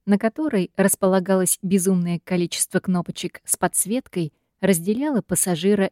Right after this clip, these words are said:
и водителя. Захотелось, как маленькому ребёнку, нажать их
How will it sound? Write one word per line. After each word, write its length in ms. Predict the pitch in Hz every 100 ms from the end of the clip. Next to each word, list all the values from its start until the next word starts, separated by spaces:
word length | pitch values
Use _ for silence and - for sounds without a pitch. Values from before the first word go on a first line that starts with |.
| -
и 100 | 190
водителя. 580 | 196 180 170 - 156 - _ _ _ _ _ _ _ _ _
Захотелось, 640 | 175 202 233 220 320 277
как 200 | - 233
маленькому 500 | 254 269 262 254 254
ребёнку, 580 | 262 254 202 151 147 151 - _
нажать 500 | 180 180 151 202 214
их 200 | 190 -